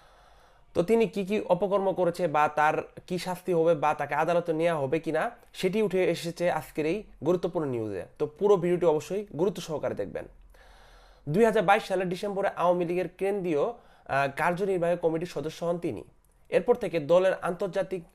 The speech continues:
বিষয়ে কাজ শুরু করেন তিনি। চিত্রনায়ক ফারুক মারা গেলে ঢাকা সতেরো আসনের উপনির্বাচনে আওয়ামী লীগের মনোনয়ন পান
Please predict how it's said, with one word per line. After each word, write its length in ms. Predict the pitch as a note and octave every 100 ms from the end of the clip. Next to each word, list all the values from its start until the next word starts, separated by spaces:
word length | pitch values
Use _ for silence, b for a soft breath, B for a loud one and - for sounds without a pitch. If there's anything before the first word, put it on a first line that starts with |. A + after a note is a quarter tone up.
| -
বিষয়ে 440 | A#2+ D#3+ F3+ F3+
কাজ 160 | F3+ F3
শুরু 220 | - F3+
করেন 240 | E3+ D3 C3+
তিনি। 280 | C3 F2+ - B B B B
চিত্রনায়ক 440 | G#3+ G#3+ G#3+ G#3 -
ফারুক 280 | - D3+ F3+
মারা 320 | F3+ F3+ E3
গেলে 260 | C#3+ B2+ D3+
ঢাকা 340 | - C3 C3 F3+
সতেরো 340 | - F3 F#3
আসনের 340 | D#3 C#3+ E3 F3+ -
উপনির্বাচনে 800 | G#3 - A3 G#3+ F3+ F3 E3+ - -
আওয়ামী 320 | D#3+ F3 E3+
লীগের 260 | D#3+ D#3+ E3
মনোনয়ন 440 | E3+ F3+ F3 E3+
পান 240 | D#3+ C#3